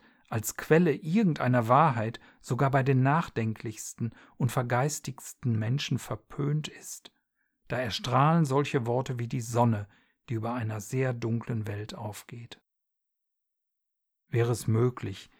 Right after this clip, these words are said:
diese Einfältigen, die Gelehrte genannt werden,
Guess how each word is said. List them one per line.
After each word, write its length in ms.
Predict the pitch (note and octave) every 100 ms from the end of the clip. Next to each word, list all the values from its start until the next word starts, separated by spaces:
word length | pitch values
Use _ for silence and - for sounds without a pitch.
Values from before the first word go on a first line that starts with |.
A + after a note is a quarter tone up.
| _ _ -
diese 240 | A2 C3+
Einfältigen, 1040 | B2 C3 B2+ - G#2+ A2 A2+ B2+ B2 B2 - _ _ _ -
die 80 | A#2
Gelehrte 520 | A2+ G#2+ A#2+ E3 A2
genannt 580 | G2 G2 G2 G2+ G#2 -
werden, 500 | G#2 G#2 G#2 C#3